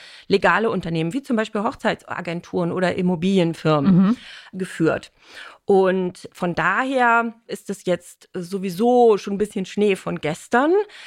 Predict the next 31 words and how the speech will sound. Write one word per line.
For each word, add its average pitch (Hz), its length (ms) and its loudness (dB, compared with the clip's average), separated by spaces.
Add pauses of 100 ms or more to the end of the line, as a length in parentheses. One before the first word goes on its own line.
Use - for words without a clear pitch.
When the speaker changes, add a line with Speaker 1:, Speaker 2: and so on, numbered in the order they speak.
(300)
Speaker 1:
dass - 160 -8
sie 190 140 -4
nicht 208 260 -2
mehr 185 140 2
mit 180 160 -2
gewaltsamen 185 640 -2
Forderungen 208 540 0
sozusagen 190 640 -4
ihr 185 140 -8
Geld 185 300 -4
verdienen 214 440 -2
dürfen. 233 460 0 (340)
Denn 196 320 -2
wie 196 60 -8
die 185 160 -8
Washington 202 420 -4
Post 233 460 -2
vor 208 520 2
wenigen 220 300 0
Jahren 202 340 2
es - 200 -10
mal 196 520 0
in 202 140 -6
einem 196 180 -4
Kommentar 202 520 -2
überschrieben 196 600 -6
hat, 190 240 -2 (460)
„Japans 190 480 -2
Yakuza 196 420 -4
verschwinden 233 680 0
nicht, 214 320 -2